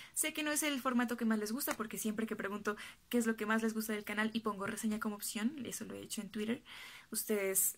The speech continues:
eh, lo que menos votan son reseñas. Pero créanme que esa reseña va a ser súper completa y voy a procurar que les guste muchísimo, así como la del Festival de la Blasfemia, que a muchos de ustedes les gustó mucho.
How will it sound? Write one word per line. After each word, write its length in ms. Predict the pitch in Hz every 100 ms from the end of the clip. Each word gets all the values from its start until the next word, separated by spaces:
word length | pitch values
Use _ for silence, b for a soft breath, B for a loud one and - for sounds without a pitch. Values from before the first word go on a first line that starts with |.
| _ -
eh, 100 | -
lo 160 | 208
que 80 | 220
menos 260 | 226 233 233
votan 420 | 233 240 226 - -
son 260 | - 185
reseñas. 500 | - - - - -
Pero 220 | - 226 226 - -
créanme 340 | - 285 285 247
que 80 |
esa 120 | 226 220
reseña 240 | 220 220
va 60 | 208
a 40 |
ser 140 | 220
súper 280 | - 233 233
completa 480 | 226 220 285 302 -
y 100 | 208
voy 120 | 202 196
a 80 |
procurar 320 | 202 220 202 220
que 80 |
les 140 | 196 190
guste 320 | 196 - - B B B -
muchísimo, 460 | 226 226 - - -
así 200 | 220 220
como 220 | 214 202
la 120 | 196 190
del 320 | 180 - 196
Festival 360 | 208 - 202
de 60 | 196
la 80 | 196
Blasfemia, 380 | 196 285 285 262
que 200 | 202 - B B
a 80 | 214
muchos 240 | 208 220
de 60 | 196
ustedes 220 | 202 190
les 140 | 185
gustó 220 | 190 - 226
mucho. 280 | - -